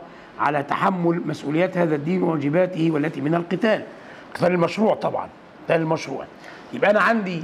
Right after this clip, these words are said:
الفائدة يا جماعة إن أنا العمل الإسلامي يعرف إن، إن، إن في كل مرحلة لها ما يناسبها من الطاعات، لها ما يناسبها من الطاعات. دي مناسب-، وضع معين في حالة المسلمين، في حالة استضعاف،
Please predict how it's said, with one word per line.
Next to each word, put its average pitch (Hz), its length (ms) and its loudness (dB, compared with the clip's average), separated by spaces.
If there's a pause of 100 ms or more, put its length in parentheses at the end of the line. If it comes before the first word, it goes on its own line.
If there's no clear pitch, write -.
الفائدة 202 400 0
يا 170 60 4
جماعة 151 480 0
إن 147 140 -2
أنا 220 140 4
العمل 196 360 2
الإسلامي 190 600 2 (760)
يعرف 175 520 2
إن، 135 280 -2 (140)
إن، 123 160 -4
إن 120 300 -4
في 202 200 2
كل 202 320 2
مرحلة 196 580 2
لها 190 280 2
ما 190 120 4
يناسبها 180 560 2
من 151 120 -2
الطاعات، 139 560 0 (800)
لها 175 200 4
ما 185 120 4
يناسبها 180 680 2
من 160 140 2
الطاعات. 143 480 0 (460)
دي 208 360 2 (180)
مناسب-، 147 560 4 (420)
وضع 175 320 4
معين 170 640 2
في 151 340 -2 (400)
حالة 170 360 4 (160)
المسلمين، 143 440 -2
في 156 120 0
حالة 165 300 2
استضعاف، 147 540 4